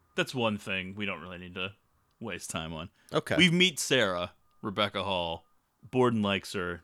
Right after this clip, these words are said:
Speaker 1: They get together.
Speaker 2: Yep.
Speaker 1: End of story. <laughs>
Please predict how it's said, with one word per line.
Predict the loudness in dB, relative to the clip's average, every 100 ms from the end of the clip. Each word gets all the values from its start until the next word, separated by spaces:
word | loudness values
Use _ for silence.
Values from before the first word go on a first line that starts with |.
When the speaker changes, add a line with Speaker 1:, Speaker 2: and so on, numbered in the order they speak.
| -2
Speaker 1:
They | -2
get | -2 -10
together. | -12 -16 -18 -16 -6
Speaker 2:
Yep. | -4 -4 _ _ _ -4
Speaker 1:
End | -4
of | -4
story. | -8 -6 -4 -4 -8 -18 -20 _ -10
<laughs> | -10